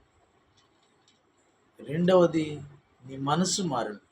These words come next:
చంటి బిడ్డల వంటి వారిగా నీవు మార్పు చెందితేనే పరలోక రాజ్యంలో ప్రవేశిస్తావు.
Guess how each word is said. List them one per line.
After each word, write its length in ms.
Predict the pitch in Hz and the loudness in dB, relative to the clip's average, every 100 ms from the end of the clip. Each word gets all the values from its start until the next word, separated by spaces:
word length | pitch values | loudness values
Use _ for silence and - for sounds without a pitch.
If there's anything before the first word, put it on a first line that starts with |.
| _ _ _ _ _ - 156 | _ _ _ _ _ -8 -8
చంటి 200 | 165 185 | -6 -4
బిడ్డల 340 | 170 160 151 | -2 0 0
వంటి 320 | 139 135 135 | 0 -2 -6
వారిగా 460 | 123 117 117 160 - _ _ _ _ _ _ _ _ 131 | -8 -6 -6 -8 -10 _ _ _ _ _ _ _ _ -14
నీవు 180 | 139 139 | -10 -6
మార్పు 400 | 135 151 151 - | 0 0 0 -8
చెందితేనే 520 | - 139 135 139 131 | -10 -8 -8 -10 -12
పరలోక 460 | 127 120 120 117 113 | -12 -10 -8 -10 -10
రాజ్యంలో 420 | 107 101 113 107 104 | -12 -14 -18 -20 -20
ప్రవేశిస్తావు. 640 | - - - - - _ | -20 -20 -18 -16 -18 _